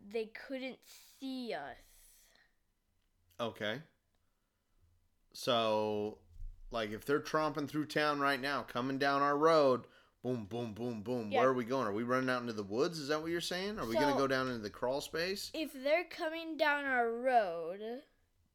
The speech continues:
Speaker 1: we run out into the forest
Speaker 2: Okay.
Speaker 1: and then go backwards. So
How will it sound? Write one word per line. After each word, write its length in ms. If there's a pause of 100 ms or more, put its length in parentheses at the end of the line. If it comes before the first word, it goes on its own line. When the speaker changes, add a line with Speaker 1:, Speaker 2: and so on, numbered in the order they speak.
(500)
Speaker 1:
we 360
run 880 (140)
out 260
into 240
the 120
forest 920 (140)
Speaker 2:
Okay. 340 (100)
Speaker 1:
and 180
then 220
go 180
backwards. 880 (420)
So 300